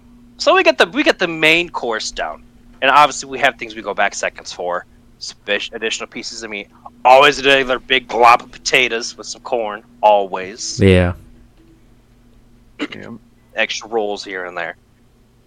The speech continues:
Speaker 1: So then, once we're all done with that, let's move on to dessert. Grandma, mom, or dad, whoever, calls and says, "The dessert's ready." And we're looking at the desserts.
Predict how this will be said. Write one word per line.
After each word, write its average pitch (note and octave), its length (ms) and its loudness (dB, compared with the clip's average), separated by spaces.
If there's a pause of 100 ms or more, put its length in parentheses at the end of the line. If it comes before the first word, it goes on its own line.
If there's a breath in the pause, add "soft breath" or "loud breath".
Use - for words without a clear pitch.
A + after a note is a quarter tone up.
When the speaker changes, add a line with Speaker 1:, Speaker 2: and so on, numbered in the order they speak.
Speaker 1:
So - 180 2
then, B3 260 8
once A3+ 240 4
we're C4 120 2
all A#3 140 6
done F#3+ 260 2
with F3+ 220 -6
that, G2 380 2
let's C3 220 -4
move C3+ 200 -8
on A2 280 2 (120)
to - 120 -18
dessert. F#2 480 -8 (680)
Grandma, A2+ 540 4
mom, G#2 440 4
or F#2 80 -6
dad, G#2+ 320 -2
whoever, A#2+ 680 0 (200)
calls A#2+ 360 4
and A#2+ 80 -16
says, A#2 360 -4 (420)
"The - 60 -16
dessert's C3 460 -4
ready." E2+ 340 -6 (720)
And F2+ 100 -14
we're G#2+ 140 -6
looking D3 280 0
at A#2+ 140 0
the B2 80 -10
desserts. G#2+ 640 -6